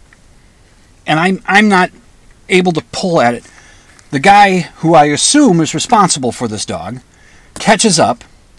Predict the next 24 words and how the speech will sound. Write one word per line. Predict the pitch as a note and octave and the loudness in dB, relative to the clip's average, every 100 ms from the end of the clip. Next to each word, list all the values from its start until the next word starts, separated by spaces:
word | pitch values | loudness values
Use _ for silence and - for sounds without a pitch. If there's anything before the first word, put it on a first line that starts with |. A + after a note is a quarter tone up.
| _ | _
and | D#3+ | -4
the | D#3 | -2
two | - - C#4 | 0 2 2
of | G#3 | 2
us | E3 - | -2 -2
are | D#3 | -2
able | D#3+ D#3 | -2 -6
to | - | -10
pull | B2+ - D#3+ D3 | -10 -4 -4 -4
the | C#3 C3+ | -8 -4
dog | C3 B2 A#2+ - - | 0 0 0 -4 -2
off | A#2+ A#2 A2+ | 0 0 -4
of, | G#2+ F#2+ - _ _ _ _ _ _ - | -10 -12 -20 _ _ _ _ _ _ -4
off | C3+ | -4
of | A#2+ | -2
Edna. | A2+ F2 E2 - _ _ _ _ _ _ _ _ _ - - - _ _ _ _ _ _ _ - | -6 -8 -14 -20 _ _ _ _ _ _ _ _ _ -20 -20 -20 _ _ _ _ _ _ _ -2
I | F#3 A#3+ | 2 2
scoop | - A3+ - | 0 -4 -2
Edna | F3+ F3 D3 - _ - | -2 0 -2 -4 _ -6
up | D#3 | -4
into | D3+ C#3+ | -4 -4
my | C#3+ C3 | -2 -2
arms. | - G2+ A2 F3+ - - _ _ _ _ _ _ _ _ _ _ _ _ _ _ _ _ _ _ - | -4 -10 -6 -6 -6 -12 _ _ _ _ _ _ _ _ _ _ _ _ _ _ _ _ _ _ -6
I'm | F3 A3 A3 E3+ | -2 0 0 -2